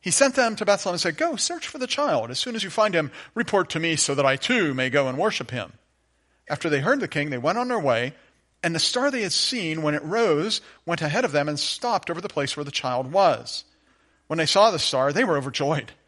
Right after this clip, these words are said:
On coming to the house, they saw the child with his mother Mary,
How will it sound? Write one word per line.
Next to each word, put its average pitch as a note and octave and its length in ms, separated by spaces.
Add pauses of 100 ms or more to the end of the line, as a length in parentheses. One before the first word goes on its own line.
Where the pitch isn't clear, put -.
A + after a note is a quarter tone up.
(520)
On E3+ 80
coming F3 300 (260)
to C4+ 200
the B3+ 120
house, D3+ 480 (400)
they C#3+ 100
saw G3 180
the G#3+ 100
child A#2+ 500 (380)
with D3 100
his D3+ 160
mother D#3+ 240
Mary, D#3+ 440